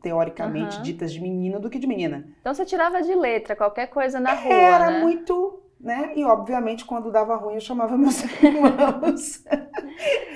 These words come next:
Speaker 2: Claro.
Speaker 1: Como toda criança, é, que tem irmãos mais velhos, qualquer coisa que não funcionava bem,
Speaker 2: Chama os irmãos pra dar um
Speaker 1: chama os
Speaker 2: apoio.
Speaker 1: irmãos pra dar um apoio. Mas eu fui,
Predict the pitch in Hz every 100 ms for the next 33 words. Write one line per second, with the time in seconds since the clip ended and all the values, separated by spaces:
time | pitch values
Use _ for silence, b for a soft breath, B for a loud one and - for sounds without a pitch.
0 | - 220 202 262 - 170 165 - - 226
1 | 220 226 220 226 190 202 - 202 185 B
2 | B _ 170 185 180 170 165 151 - 226
3 | - 202 208 175 185 196 202 196 190 190
4 | 196 247 277 - - b b - 214 208
5 | 240 240 208 202 202 220 202 202 202 -
6 | 214 220 208 214 196 185 196 214 220 240
7 | 262 269 240 247 254 233 240 240 247 247
8 | 277 240 233 254 220 233 240 247 214 190
9 | 165 165 B B B B B - 175 202
10 | 208 214 220 208 247 247 277